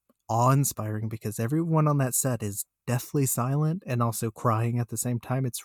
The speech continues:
really, really powerful acting from both of them. And I think that's what happened when you let her really get a hand in stuff. We will never really know what she could have done with what eventually became The Rise of Skywalker.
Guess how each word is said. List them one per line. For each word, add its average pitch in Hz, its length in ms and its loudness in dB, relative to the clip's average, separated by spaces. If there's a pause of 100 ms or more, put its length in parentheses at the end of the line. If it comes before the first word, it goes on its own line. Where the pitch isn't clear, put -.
really, 160 680 4 (120)
really 127 400 0
powerful 113 500 -4
acting - 380 -12
from - 160 -14
both 104 260 -6
of 95 60 -6
them. 101 220 -6 (680)
And 135 80 0
I 135 60 4
think 139 160 0
that's 170 180 0
what 151 140 6
happened 156 340 4
when 160 140 4
you 170 100 4
let 156 200 2
her 165 140 0
really 160 320 0
get 170 140 -2
a 160 60 2
hand 160 400 0
in 104 160 -4
stuff. - 540 -12 (460)
We 175 220 4
will 175 220 4
never 165 280 4
really 160 280 4
know 123 240 4
what 139 240 0
she - 200 -6
could 131 200 0
have 113 120 0
done 123 520 2
with 120 200 -4
what 113 200 -2
eventually 117 440 -4
became 117 460 -4
The 131 80 -4
Rise 135 300 0
of 143 80 -4
Skywalker. 160 720 -2